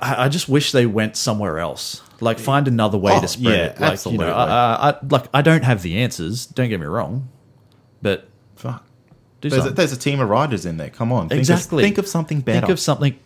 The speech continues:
Speaker 1: different. Damn it.
Speaker 2: Ugh. Actually, you know what?
Speaker 1: What?
Speaker 2: I have another gripe about the writers.
Speaker 1: Okay.
Speaker 2: They didn't have me fooled for a second this episode.
Speaker 1: Didn't they?
Speaker 2: No. And what I'm referring to is Lincoln, May, and Coulson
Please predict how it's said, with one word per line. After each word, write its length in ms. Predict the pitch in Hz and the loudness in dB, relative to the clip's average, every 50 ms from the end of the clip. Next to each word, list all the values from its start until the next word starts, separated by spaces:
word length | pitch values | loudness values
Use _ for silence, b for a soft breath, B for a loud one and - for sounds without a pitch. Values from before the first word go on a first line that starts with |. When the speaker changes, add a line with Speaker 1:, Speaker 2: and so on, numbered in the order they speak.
| _ - | _ 2
Speaker 1:
different. 520 | 135 131 - - 143 113 - - - - B B B B B B B B | 2 2 4 2 0 0 0 -4 -12 -16 B B B B B B B B
Damn 200 | - 101 110 123 | -4 -2 0 2
it. 180 | 147 131 - - - | 0 0 -2 -4 -2
Speaker 2:
Ugh. 320 | 123 135 131 120 104 101 B B B B - - | 0 2 2 2 0 -4 B B B B -2 0
Actually, 320 | 123 123 123 127 127 123 | 0 0 2 0 0 0
you 80 | 120 120 | 2 2
know 140 | 117 113 107 | 2 2 2
what? 260 | 110 123 127 - - _ _ _ | 2 0 -2 -4 -8 _ _ _
Speaker 1:
What? 300 | - 107 98 - - - _ - _ _ - | -6 -6 -6 -6 -8 -14 _ -20 _ _ -2
Speaker 2:
I 80 | 107 | 0
have 80 | 107 98 | 0 0
another 260 | 98 98 98 95 98 | 0 -2 -2 -2 -2
gripe 320 | 87 92 90 90 87 - - _ - | -2 0 -2 -2 -2 -6 -12 _ -16
about 240 | 95 - 95 90 - | -6 -2 -2 -2 -2
the 80 | 92 92 | -2 -2
writers. 440 | 92 90 90 87 87 87 85 - - - | 0 0 0 -2 -4 -6 -8 -10 -8 -6
Speaker 1:
Okay. 300 | - 110 - 90 90 - - _ _ _ - | -6 -4 -4 -6 -8 -8 -12 _ _ _ -4
Speaker 2:
They 100 | 101 92 | -2 0
didn't 220 | - 113 113 101 | 2 2 2 2
have 160 | 104 101 92 | 0 0 0
me 80 | 95 87 | -2 -6
fooled 400 | - - 104 98 92 90 82 - | -4 -4 -4 -2 -2 -4 -6 -6
for 160 | - 95 90 | -6 -4 -4
a 40 | 85 | -4
second 340 | - 95 90 - 90 85 85 | -4 -4 -4 -4 -6 -8 -8
this 140 | 85 - | -8 -6
episode. 560 | - 87 80 - 87 - 90 92 104 107 - - _ - | -6 -6 -8 -8 -8 -6 -4 -4 -4 -6 -10 -16 _ -10
Speaker 1:
Didn't 180 | 85 98 95 98 | -8 -6 -4 -2
they? 180 | 120 156 165 - - _ - | -2 -2 -2 -6 -12 _ -6
Speaker 2:
No. 380 | 92 92 90 87 85 80 78 - - - - - | -2 -2 0 0 -2 -4 -6 -10 -14 -14 -8 -4
And 100 | 95 98 | -2 0
what 120 | 117 120 | 2 2
I'm 140 | 117 104 95 | 2 0 0
referring 480 | 87 - - 104 101 98 95 92 90 85 | -4 -4 -2 0 0 0 0 -2 -4 -6
to 200 | - - 90 87 | -6 -6 -6 -6
is 200 | 87 78 - - | -6 -8 -8 -6
Lincoln, 440 | 95 92 92 - 98 95 95 95 - | -6 -4 -4 -2 -2 -2 -4 -4 -4
May, 360 | 95 92 87 87 87 87 78 | -4 -2 -2 -2 -2 -4 -6
and 260 | 80 87 90 90 87 82 | -6 -6 -4 -4 -6 -4
Coulson 500 | - 101 92 92 - - 82 73 73 | -4 -4 -4 -4 -4 -6 -8 -10 -10